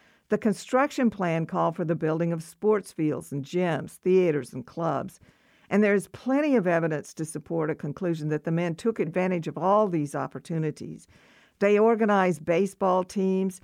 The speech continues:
staged musicals and plays, and engaged in band challenges. Wives, girlfriends, and families visited the men,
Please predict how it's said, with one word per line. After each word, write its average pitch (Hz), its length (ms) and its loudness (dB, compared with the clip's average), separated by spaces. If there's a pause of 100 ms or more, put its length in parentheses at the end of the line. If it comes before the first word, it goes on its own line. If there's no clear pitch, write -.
(200)
staged 185 600 2
musicals 180 680 0
and 131 120 -4
plays, 185 640 0 (200)
and 185 140 0
engaged 185 560 4
in 175 140 0
band 180 540 -4
challenges. 180 800 -4 (360)
Wives, 190 540 2
girlfriends, 196 640 0
and 160 140 -4
families 180 600 -2
visited 156 540 -2
the 131 100 -6
men, 127 360 -8